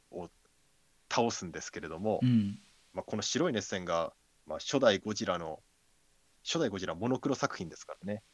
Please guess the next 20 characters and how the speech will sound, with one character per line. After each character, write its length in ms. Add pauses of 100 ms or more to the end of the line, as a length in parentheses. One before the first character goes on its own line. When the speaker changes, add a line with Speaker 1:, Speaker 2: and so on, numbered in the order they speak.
Speaker 1:
あ 60
の、 260 (400)
白、 380 (760)
当 120
然 140
ゴ 100
ジ 100
ラ 80
白 320
い 40
熱 140
線 160
を 40
吐 160
く 100
ん 40
で 80
す 80
け 100
ど、 280